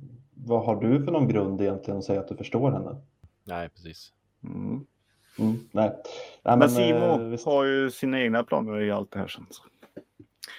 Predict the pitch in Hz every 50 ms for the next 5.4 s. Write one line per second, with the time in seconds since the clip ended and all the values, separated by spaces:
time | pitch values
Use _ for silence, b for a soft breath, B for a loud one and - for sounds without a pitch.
0 | B B B B B B B - 110 107 107 104 110 117 110 104 101 101 104 -
1 | - _ _ _ _ _ _ _ _ _ _ _ _ _ _ - - - - 101
2 | 104 107 117 131 139 - - _ _ _ _ _ _ _ _ _ 110 107 107 113
3 | 123 135 147 135 120 107 117 117 107 101 135 147 120 104 95 - 113 - - -
4 | 110 101 104 107 131 143 139 - - - - _ _ _ _ _ _ _ _ _
5 | _ - 113 113 113 117 127 254